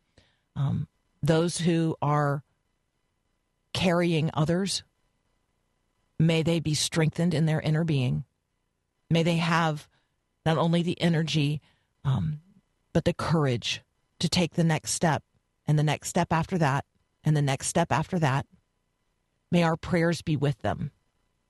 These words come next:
Right now, by the power of the Holy Spirit, could we come alongside them as they walk? I just, that's where my spirit is right now.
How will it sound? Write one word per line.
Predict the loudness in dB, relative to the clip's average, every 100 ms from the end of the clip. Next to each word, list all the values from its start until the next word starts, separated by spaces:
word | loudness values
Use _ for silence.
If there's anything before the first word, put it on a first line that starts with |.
| _ _ -2
Right | 0 2
now, | 0 0
by | 0
the | -2
power | -2 0 0
of | -2
the |
Holy | -2 0 -2
Spirit, | -2 -2 0 0 -4 _ _ _ _ _ _ -4
could | 0 0
we | 0
come | 0 0
alongside | 0 0 0 -2 0 0 0
them | 0
as | 0 0
they | 0 -2
walk? | -2 -4 -6 -10 -16 _ _ _ _ _ _ _ _ _ _ _ _ _ _ _ _ _ _ _ _ _ _ _ _ _ _ _ _ _ _ _ _ _ _ _ _ _ _ _ _ _ _
I | -2 2
just, | 0 0
that's | 0 0 0
where | 0
my | 0
spirit | 0 0 0
is | 0 -2
right | -2
now. | -2 -4 -6